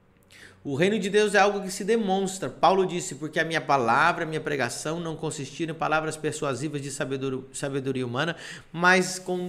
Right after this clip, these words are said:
demonstração do Espírito Santo e de poder." Então, o reino de Deus, o poder de Deus e o Espírito Santo são demonstrativos. Se você não consegue demonstrar, então é porque você não tem. Você tem que ter habilidade de demonstrar.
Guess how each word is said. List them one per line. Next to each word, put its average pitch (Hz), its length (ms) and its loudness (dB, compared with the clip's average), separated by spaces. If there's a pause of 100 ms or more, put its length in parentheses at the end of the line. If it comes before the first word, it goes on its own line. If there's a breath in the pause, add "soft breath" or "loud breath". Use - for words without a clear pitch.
(160)
demonstração 262 1400 -2
do 208 100 -4
Espírito 233 600 -4
Santo 202 400 -4
e 202 40 -4
de 185 120 -6
poder." 160 580 -4 (460 loud breath)
Então, 196 220 2
o 185 40 4
reino 220 640 6
de 175 120 -2
Deus, 151 220 4
o 156 60 -2
poder 175 600 8
de 190 120 0
Deus 156 360 4
e 214 80 6
o 254 100 6
Espírito 180 520 -2
Santo 180 320 -4
são 196 240 -2
demonstrativos. 233 1040 0 (380 loud breath)
Se - 160 -8
você 170 240 2
não 226 140 2
consegue 196 440 2
demonstrar, 170 1200 4
então 175 180 0
é - 20 2
porque 185 200 -2
você 185 300 0
não 185 160 -2
tem. 160 360 -2 (380)
Você 151 140 -8
tem 190 180 0
que - 120 -12
ter - 340 0
habilidade 202 760 8
de 214 120 -6
demonstrar. 208 880 -6